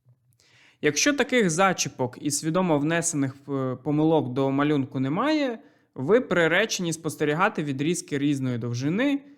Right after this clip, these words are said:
які насправді однакові, криві лінії замість паралельних прямих і інші трюки зору, викликані заданістю концепції малюнка і обмеженістю інформації на ньому.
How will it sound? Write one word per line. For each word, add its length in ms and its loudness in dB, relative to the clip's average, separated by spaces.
які 200 -6
насправді 500 0
однакові, 640 0
криві 600 4
лінії 440 4
замість 480 0
паралельних 560 0
прямих 580 -2
і 520 -4
інші 300 -2
трюки 380 -4
зору, 460 0
викликані 800 0
заданістю 720 0
концепції 540 -6
малюнка 600 0
і 100 0
обмеженістю 760 -2
інформації 640 -6
на 100 -10
ньому. 300 -14